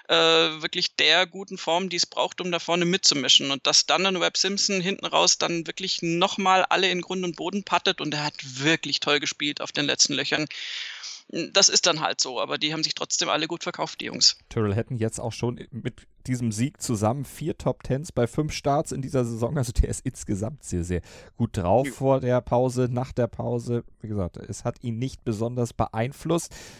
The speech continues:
Speaker 2: Ähm, auch ganz gut drauf, wenn man mal so aufs Leaderboard guckt, jenseits des geteilten dritten Platzes, Sergio Garcia auf dem geteilten fünften zusammen mit Joachim Niemann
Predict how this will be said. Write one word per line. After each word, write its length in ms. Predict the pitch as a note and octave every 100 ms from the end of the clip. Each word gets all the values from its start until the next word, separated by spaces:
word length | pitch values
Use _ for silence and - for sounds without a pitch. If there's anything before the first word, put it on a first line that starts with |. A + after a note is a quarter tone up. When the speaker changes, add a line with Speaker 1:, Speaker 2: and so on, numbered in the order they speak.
| -
Speaker 2:
Ähm, 240 | - C3+ D3
auch 320 | A#2 D3 - -
ganz 300 | D3 E3 -
gut 180 | - F3+
drauf, 520 | - C#3+ D3 G#3 - -
wenn 140 | D3
man 140 | D3+
mal 200 | D3 D3
so 180 | C#3 C#3+
aufs 320 | - C3+ -
Leaderboard 720 | A#2+ C3+ D#3+ C#3 - C3 B2+ -
guckt, 420 | - D#3+ - -
jenseits 520 | A#2+ B2+ D3+ D3+ D3
des 440 | - C3+ C#3 C#3 -
geteilten 400 | C3+ B2+ C#3 C#3
dritten 260 | B2+ C3
Platzes, 300 | C3 C3+ - D3+ - - _
Sergio 280 | - A#2 A#2
Garcia 440 | G#2+ G2+ G#2 G3 F2
auf 220 | A#2+ -
dem 140 | B2
geteilten 420 | A#2 - A2+ G#2
fünften 540 | A#2 - C#3 F3 - A3
zusammen 320 | D#3+ C3+ C#3
mit 100 | C3+
Joachim 380 | B2 A2+ C3+ A#2
Niemann 520 | A#2 B2+ C#3 D#3 G#3